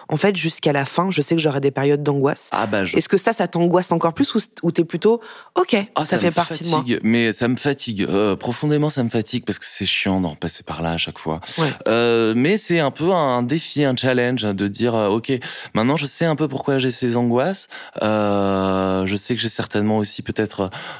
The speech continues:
Speaker 2: euh, comme je le disais, hein, euh, ce qu'on a vu avec la psychiatre, un peu de manque de sérotonine, de machin, qui font que, bah, c'est, c'est ce que je suis aujourd'hui.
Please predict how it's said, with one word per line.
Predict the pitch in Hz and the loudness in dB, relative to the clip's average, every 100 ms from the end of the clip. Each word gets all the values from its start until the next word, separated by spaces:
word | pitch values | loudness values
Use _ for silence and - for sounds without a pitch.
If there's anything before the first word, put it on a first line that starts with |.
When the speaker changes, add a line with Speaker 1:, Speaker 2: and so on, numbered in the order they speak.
| - | -4
Speaker 2:
euh, | 92 90 | 0 0
comme | 87 98 95 | 0 0 0
je | 101 | -2
le | |
disais, | 95 123 196 | -2 0 2
hein, | 147 120 | 2 0
euh, | 107 95 92 | 2 2 0
ce | 90 | -2
qu'on | - 92 | -2 -2
a | |
vu | 87 98 | 0 0
avec | 92 80 | -2 -2
la | 80 | -6
psychiatre, | 85 - - 101 98 90 | -6 -6 -2 -2 -2 -8
un | |
peu | 80 - 95 104 104 | -8 -4 0 0 0
de | |
manque | 95 92 98 | 0 0 0
de | 90 | 0
sérotonine, | - 87 87 87 101 117 | -2 -2 -2 -2 0 2
de | 110 | 0
machin, | 90 87 123 - - - - | 0 -2 -4 -6 -8 -10 -6
qui | - | -4
font | - 233 | -2 0
que, | 120 | 2
bah, | 104 95 | 2 0
c'est, | - | -2
c'est | 87 - | -4 -4
ce | - | -6
que | - | -6
je | 87 | -6
suis | - 117 | -2 0
aujourd'hui. | 101 104 156 | 2 0 -2